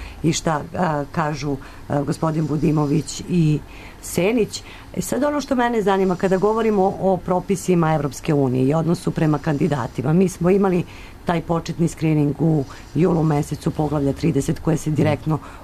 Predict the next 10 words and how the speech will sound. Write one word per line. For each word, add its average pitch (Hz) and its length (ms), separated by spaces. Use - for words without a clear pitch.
odnosi 147 520
na, 131 240
a, 156 340
odnose 170 540
sa 147 440
inostranstvom, 151 720
trgovinske 139 560
odnose 131 460
pre 151 160
svega. 120 500